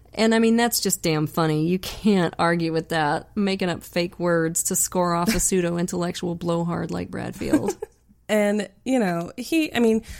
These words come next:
Speaker 2: we, I've kind of mentioned some of the weird stuff he said, but that doesn't even scratch the surface.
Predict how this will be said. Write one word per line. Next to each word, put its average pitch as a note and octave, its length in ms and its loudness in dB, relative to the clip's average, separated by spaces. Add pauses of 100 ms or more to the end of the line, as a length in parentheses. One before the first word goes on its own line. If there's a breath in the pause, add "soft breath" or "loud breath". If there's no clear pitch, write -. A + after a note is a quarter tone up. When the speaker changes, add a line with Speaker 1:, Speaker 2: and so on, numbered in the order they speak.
(140 loud breath)
Speaker 2:
we, C#4+ 220 4
I've C4 220 -2
kind D4+ 240 4
of G3 320 0
mentioned F3 500 2
some E3+ 200 2
of E3+ 60 0
the G#3 100 0
weird A#3 280 0
stuff B3 220 2
he A#3+ 160 0
said, A#3+ 320 2
but G#3 140 0
that A3+ 160 2
doesn't D4+ 240 4
even G#3+ 440 2
scratch F#3 400 0
the - 80 -4
surface. - 880 -2